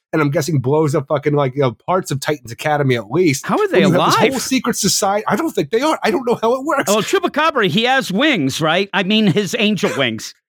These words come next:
Speaker 2: He's in heaven now, Eric. He dead.
Speaker 1: 'Cause now you have the enti-, the entirety of Deathstroke's, Deathstroke Incorporated, the secret society, freaking just coming at Teen Titans Academy, Titans Tower right now, where they grab freaking Beast Boy, Garfield, Logan, and Deathstroke puts a fucking gun up to his head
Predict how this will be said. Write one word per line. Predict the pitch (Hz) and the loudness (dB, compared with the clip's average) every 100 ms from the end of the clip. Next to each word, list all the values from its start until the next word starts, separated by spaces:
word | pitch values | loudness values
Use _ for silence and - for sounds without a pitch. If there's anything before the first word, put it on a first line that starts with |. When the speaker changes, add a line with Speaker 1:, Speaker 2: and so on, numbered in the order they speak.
| - | -2
Speaker 2:
He's | 370 - | 0 0
in | 381 | -2
heaven | 277 320 302 262 | 0 -2 -2 -4
now, | 165 147 226 | -2 -2 0
Eric. | 185 - - | -2 -2 -2
He | 339 | -2
dead. | 415 392 294 170 | 0 0 0 -2
Speaker 1:
'Cause | - 196 | -2 0
now | 285 | 2
you | 302 | 2
have | 240 | 2
the | 220 | 2
enti-, | 202 180 226 - | 2 0 -2 -2
the | 196 | 0
entirety | 185 220 254 233 196 | 0 0 0 0 0
of | 160 139 | 0 0
Deathstroke's, | 190 180 196 175 - - | -2 -2 0 -2 -2 -4
Deathstroke | 175 - 185 156 | -2 -2 -2 -2
Incorporated, | 156 135 185 190 156 127 123 | -2 -2 0 0 0 -2 -2
the | |
secret | - - 147 | -4 -2 -2
society, | 135 156 139 120 - _ - | 0 0 0 -2 -10 _ -2
freaking | 180 160 | 0 0
just | 156 147 - - | 0 -2 -4 -4
coming | 220 240 202 160 | -2 0 0 2
at | 160 143 | 0 -2
Teen | - 180 | 2 2
Titans | 156 165 151 135 | 2 -2 -2 -4
Academy, | 139 160 151 117 | -2 0 0 0
Titans | 165 180 160 - | -2 -2 -2 -2
Tower | 180 165 139 | 0 2 2
right | 143 143 | 2 0
now, | 147 143 135 - - | 0 0 -2 -8 -2
where | 185 | 0
they | 160 | 0
grab | 127 143 180 175 | 0 0 0 -2
freaking | 175 147 147 135 | -2 0 2 2
Beast | 156 180 - | 2 0 0
Boy, | 147 | -2
Garfield, | 120 156 156 170 156 | 0 0 0 0 0
Logan, | 117 147 202 151 139 - _ | 0 0 0 0 -2 -6 _
and | 202 214 | 2 2
Deathstroke | 262 - 277 226 | 2 -2 -2 -2
puts | - 339 | -2 -4
a | 196 | -2
fucking | 247 202 160 | -4 -4 -2
gun | 220 | 0
up | 208 | 2
to | 226 | 2
his | 196 | 2
head | 202 | 0